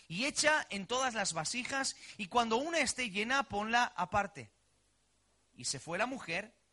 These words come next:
y cerró la puerta de casa, encerrándose ella y sus hijos, y ellos le traían las vasijas, y ella echaba del aceite. Y cuando las vasijas estuvieron llenas, dijo a un hijo suyo, "Tráeme otras vasijas." Y él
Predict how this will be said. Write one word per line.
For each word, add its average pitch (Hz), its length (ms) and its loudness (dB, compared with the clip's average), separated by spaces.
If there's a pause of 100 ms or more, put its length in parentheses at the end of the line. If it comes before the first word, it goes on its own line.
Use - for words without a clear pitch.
(120)
y 165 100 -16
cerró 160 680 -2 (400)
la 151 180 -4
puerta 180 260 -4
de 226 120 0
casa, 170 260 -2
encerrándose 185 880 -4
ella 196 480 0
y 147 60 -12
sus - 220 -8
hijos, 127 420 -12 (320)
y 208 120 0
ellos 160 460 -4 (320)
le 143 80 -8
traían 170 360 -2
las 147 200 -2
vasijas, 147 560 -6
y 165 160 -8
ella 190 100 -2
echaba 180 320 -2
del 131 100 -4
aceite. 123 460 -10 (760)
Y 190 100 -6
cuando 220 280 2
las 196 240 4
vasijas 262 500 -2
estuvieron 196 560 -6
llenas, 143 540 -6 (360)
dijo 254 440 -2
a 160 80 2
un 175 140 -2
hijo 156 180 -8
suyo, 117 300 -6
"Tráeme 214 500 0 (120)
otras 175 260 -4
vasijas." 185 560 -4
Y 127 160 -10
él 156 260 -8